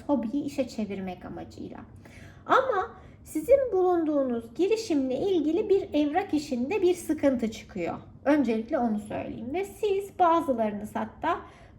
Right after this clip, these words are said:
bu noktada pes ediyorsunuz. Diyorsunuz ki, "Ya tamam, bu iş olmayacak." Bazılarınız hatta burada ciddi bir para kaybına uğruyor ya da projesi çalınıyor.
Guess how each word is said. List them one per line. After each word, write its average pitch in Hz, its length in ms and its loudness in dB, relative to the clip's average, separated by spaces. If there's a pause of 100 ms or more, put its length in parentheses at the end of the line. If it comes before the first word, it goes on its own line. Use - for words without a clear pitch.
bu 480 140 2
noktada 427 380 4 (100)
pes 339 200 2
ediyorsunuz. - 680 -4
Diyorsunuz 359 440 -2
ki, - 100 -8
"Ya 330 300 0
tamam, 302 420 -2
bu 285 80 0
iş 285 180 -4
olmayacak." 302 520 -2 (340)
Bazılarınız 339 540 0
hatta 320 420 -2
burada 302 260 -2
ciddi 302 360 -2
bir 311 80 -2
para 285 340 0
kaybına 311 540 0
uğruyor 294 520 0
ya 262 200 0
da 269 120 -2
projesi 302 520 2
çalınıyor. 175 640 -6